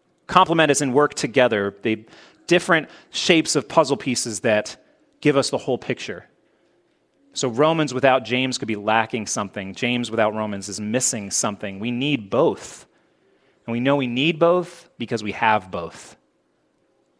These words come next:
God has given to his people everything that we need, and not a word of his truth is wasted on us. Paul is writing to those who think that their good works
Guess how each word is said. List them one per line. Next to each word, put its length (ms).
God 200
has 120
given 220
to 100
his 140
people 340
everything 600
that 160
we 120
need, 400
and 200
not 160
a 40
word 520
of 160
his 180
truth 260
is 120
wasted 580
on 220
us. 360
Paul 320
is 160
writing 500
to 100
those 300
who 100
think 640
that 160
their 200
good 240
works 640